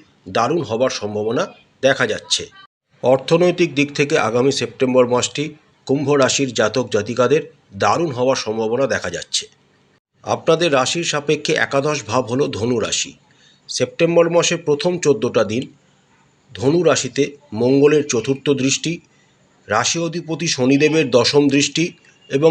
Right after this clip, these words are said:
বৃহস্পতির সপ্তম দৃষ্টি একত্রে থাকার জন্য আপনারা বিভিন্ন উপায়ে অর্থ রোজগার করার সুযোগ পেতে চলেছেন। অষ্টমভাবে অবস্থিত মঙ্গলের সপ্তম এবং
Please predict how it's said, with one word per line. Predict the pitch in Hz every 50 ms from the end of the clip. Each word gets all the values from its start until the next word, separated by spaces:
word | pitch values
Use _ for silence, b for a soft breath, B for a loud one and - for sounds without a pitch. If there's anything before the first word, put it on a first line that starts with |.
| 156 131
বৃহস্পতির | 123 127 139 147 156 147 - - 170 160 170 170 - -
সপ্তম | - 135 127 - - 170 165 160 143
দৃষ্টি | 127 127 127 - - 165 -
একত্রে | 139 127 120 - 165 160 - - 170 143
থাকার | - 117 107 - 135 135 123
জন্য | 135 135 120 110 113 139 165 - b b b b b b -
আপনারা | 113 113 131 151 151 127 -
বিভিন্ন | 120 131 143 143 160 180 190 190 185 170 147
উপায়ে | 139 131 143 151 135 139 156 - - b b b b b b -
অর্থ | - 135 139 - - 185
রোজগার | 180 151 135 120 117 120 135 131 127
করার | - 135 147 156 151 -
সুযোগ | 147 139 139 156 165 156 -
পেতে | 143 127 - 123
চলেছেন। | 110 113 104 95 87 - 98 80 - - _ _ _ _ _ _ _ -
অষ্টমভাবে | 127 - - - - 180 180 170 160 170 160 180 147
অবস্থিত | 117 123 139 151 139 - - 151 147 160 147 127 120
মঙ্গলের | 123 127 127 135 139 147 151 143 147 - - _ _ _ _ _ _ _
সপ্তম | - - - - 127 - - - - 170 170 175 170 - _ _ _ _ -
এবং | 135 131 139 139 110